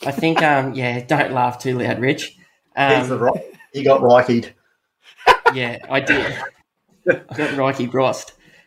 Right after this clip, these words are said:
Speaker 1: Uh, if you are, 'cause you are head-to-head focused, you could look to move them on, but the thing is, only with fifty-six K in the bank, it's hard to sort of make a trade where it's gonna be a huge upgrade.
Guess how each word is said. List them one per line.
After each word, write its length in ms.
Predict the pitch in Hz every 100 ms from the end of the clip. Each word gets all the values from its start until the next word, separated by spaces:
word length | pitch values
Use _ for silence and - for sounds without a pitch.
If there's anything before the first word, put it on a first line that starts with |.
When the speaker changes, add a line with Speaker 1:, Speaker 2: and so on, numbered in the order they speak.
| _
Speaker 1:
Uh, 280 | 143 143 135 - - - _ -
if 160 | 208 247
you 80 |
are, 400 | 170 156 151 - - _
'cause 120 | 180 180
you 60 |
are 180 | 143 131
head-to-head 480 | 135 127 127 127 127
focused, 360 | 123 127 -
you 140 | 139 139
could 260 | 170 165 170
look 200 | 202 208
to 80 |
move 240 | 165 143 139
them 180 | 135 127
on, 200 | 131 127
but 240 | 120 - - - _
the 80 | -
thing 340 | 156 180 190 139
is, 180 | 135
only 260 | - 147 180
with 120 | 196
fifty-six 580 | 196 151 147 147 135 -
K 180 | 131 123
in 80 | 127
the 60 |
bank, 260 | 123 120 123
it's 120 | -
hard 440 | - 127 135 139
to 400 | - 147 139 131 -
sort 240 | - - 131
of 60 |
make 240 | 123 123 123
a 40 |
trade 380 | 120 123 120 123
where 80 | 127
it's 120 | -
gonna 180 | 127 123
be 140 | 120
a 20 |
huge 360 | 123 - 123 120
upgrade. 600 | 107 - 139 139 147